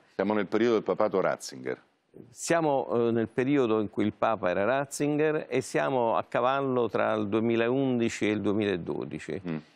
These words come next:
Speaker 2: Queste due persone vengono ricevute in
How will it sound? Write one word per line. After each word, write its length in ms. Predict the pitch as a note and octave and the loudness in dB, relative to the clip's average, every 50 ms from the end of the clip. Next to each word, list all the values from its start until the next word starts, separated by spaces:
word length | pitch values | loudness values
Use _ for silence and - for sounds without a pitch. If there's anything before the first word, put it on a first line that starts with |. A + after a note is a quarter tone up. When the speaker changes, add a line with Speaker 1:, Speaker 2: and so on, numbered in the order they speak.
| _ _ | _ _
Speaker 2:
Queste 260 | - A#2+ G#2 - B2+ | -4 -4 -2 0 0
due 120 | A2+ A#2+ A2+ | 0 0 2
persone 420 | G2+ A#2+ A2 - - C3+ A2+ G#2+ | 2 0 -2 -2 -2 -2 0 0
vengono 420 | G2+ G#2+ A2 G2+ G2 G#2+ G#2 G2+ G2+ | 2 0 0 0 0 0 0 0 0
ricevute 800 | G2 G2+ G2 - G#2+ G2 G#2 G2+ G2 G2 - F#2 F#2 G2 D#2 - | 0 -2 -2 -2 -2 -2 0 -2 -2 -4 -2 -2 -2 -2 -2 -4
in 260 | - G2 G2+ F2+ F2+ | -4 -4 -4 -4 -4